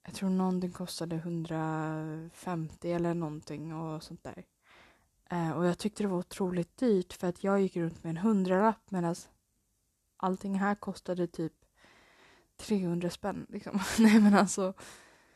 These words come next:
Så jag bara, eh, alltså det finns ju billigare mat längre bort. Det finns ju, alltså, väldigt många olika ställen och då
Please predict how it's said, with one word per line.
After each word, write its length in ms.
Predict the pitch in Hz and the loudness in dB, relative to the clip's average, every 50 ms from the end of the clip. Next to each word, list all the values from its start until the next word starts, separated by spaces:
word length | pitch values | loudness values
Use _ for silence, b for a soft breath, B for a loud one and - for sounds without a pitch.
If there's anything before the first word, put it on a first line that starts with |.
| B B B B B B _ | B B B B B B _
Så 180 | - - - | -10 -4 0
jag 220 | 202 196 196 202 196 | 2 4 4 4 2
bara, 240 | 190 180 180 - - | 2 0 0 0 -2
eh, 520 | - - 208 208 208 196 202 202 180 - | -4 -4 -2 0 0 0 0 0 0 0
alltså 280 | 202 208 202 - 220 214 | -2 -2 0 0 -2 0
det 220 | 185 208 214 208 | 2 2 2 2
finns 300 | 196 190 208 202 196 196 | 2 2 2 2 2 2
ju 60 | 214 196 | -2 -2
billigare 540 | 196 214 208 202 202 208 214 220 202 190 | 0 2 4 6 6 6 8 6 6 4
mat 440 | 185 190 185 180 175 175 - - - - _ _ _ _ - | 4 2 2 2 0 0 -4 -8 -20 -20 _ _ _ _ -2
längre 380 | 202 196 180 180 185 185 185 | 2 2 2 4 2 0 -2
bort. 400 | 190 202 214 202 185 190 - - - 196 | -2 -2 -2 -2 -2 -4 -6 -14 -10 -6
Det 140 | - 196 185 | -4 -4 -4
finns 380 | - 202 196 190 185 - - | -2 -2 -2 -2 -2 -4 -6
ju, 320 | 190 185 185 185 180 170 - - _ _ _ _ _ _ | -6 -4 -4 -4 -4 -6 -8 -12 _ _ _ _ _ _
alltså, 400 | - 190 180 - 190 185 185 196 - _ _ _ _ | -16 -14 -12 -10 -10 -10 -10 -12 -16 _ _ _ _
väldigt 380 | - 202 - 196 190 190 185 - | -12 -6 -4 -2 -2 -2 -4 -4
många 220 | 202 202 190 139 | -4 -4 -4 -4
olika 460 | 196 196 190 190 202 202 - - 226 | -4 -4 -2 -2 -2 -2 -2 -4 -6
ställen 560 | 208 - - 202 185 175 175 170 170 180 180 - | -6 -4 -4 -4 -4 -2 -2 -4 -6 -6 -8 -10
och 100 | - 185 | -10 -10
då 260 | 190 190 185 180 | -8 -6 -6 -6